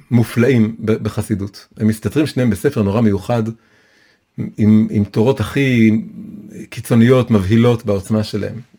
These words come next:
בחב"ד, נקרא רמ"ח אותיות. פירוש אחד אומר,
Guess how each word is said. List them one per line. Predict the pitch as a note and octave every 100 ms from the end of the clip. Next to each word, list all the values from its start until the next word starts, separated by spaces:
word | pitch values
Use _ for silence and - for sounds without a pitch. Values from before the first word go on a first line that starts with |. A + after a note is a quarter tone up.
| _
בחב"ד, | G#2 F#2+ G2 F#2+
נקרא | F#2 F#2+ A2+
רמ"ח | G2+ A2+ A2
אותיות. | G2+ G2+ G2+ - _ _ _ _ - - -
פירוש | - C3+ A3
אחד | F3+ E3+
אומר, | C3+ A#2+ C3+